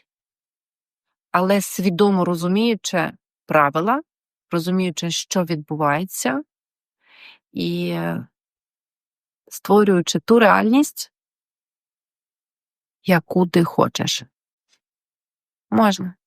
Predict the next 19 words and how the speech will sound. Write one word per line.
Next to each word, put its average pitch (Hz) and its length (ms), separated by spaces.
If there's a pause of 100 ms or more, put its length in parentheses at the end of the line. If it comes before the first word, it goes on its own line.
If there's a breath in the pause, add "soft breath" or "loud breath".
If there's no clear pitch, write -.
(1000 loud breath)
Але 208 240
для 190 180
цього 254 340
треба 185 680 (160)
мати 175 840 (1200)
просвітління, 170 880 (220)
треба 202 280
мати 196 420
святість. - 880 (1080 loud breath)
Тобто 196 600 (180)
не 190 140
просто 233 480
зцілити 202 640
енергії, 185 540
які 170 320
у 180 140
вас 165 280
в 156 120
мінусі, 156 680